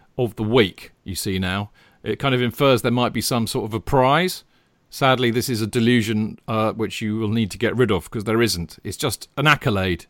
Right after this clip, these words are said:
email of the week. And this week, it's to Ben Short, and it's a cracker, I've got to be honest. And Ben says, "Dear Chidge and Jonathan, my name is Ben Short, and I'm a regular listener to the show,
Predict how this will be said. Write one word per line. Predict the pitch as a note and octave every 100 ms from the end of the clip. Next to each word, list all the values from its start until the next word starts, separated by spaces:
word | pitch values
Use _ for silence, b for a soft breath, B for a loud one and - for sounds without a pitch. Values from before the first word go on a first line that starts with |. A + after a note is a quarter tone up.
| _
email | C3 B2+ B2 A#2
of |
the | C3
week. | B2+ A2+ - B B B B -
And | A#2
this | D#3 -
week, | A2+ A#2 -
it's | C3 -
to | C3+
Ben | C#3+ D3
Short, | C#3+ - E3+ G#2+
and | A#2+
it's | C#3+
a |
cracker, | - - E3 - G#2+ G#2+
I've | A2+
got | C#3
to | A#2
be | A#2
honest. | A#2 F#2+ F#2 -
And | B2 A2+
Ben | D#3 D3
says, | - A2+
"Dear | E3+ F3+
Chidge | - E3 C#3+
and | D3
Jonathan, | E3 C#3+ B2 - D#2 - - B B B B A#2+
my | B2+
name | C#3+ F3
is | C#3
Ben | D#3+ C#3+
Short, | C3 - G#2 A2 A#2+
and | A#2
I'm | A#2
a |
regular | A#2+ C#3+ C3 B2
listener | A#2 - A2+
to | G2+
the | G#2+
show, | G2+ A2+ G2 G2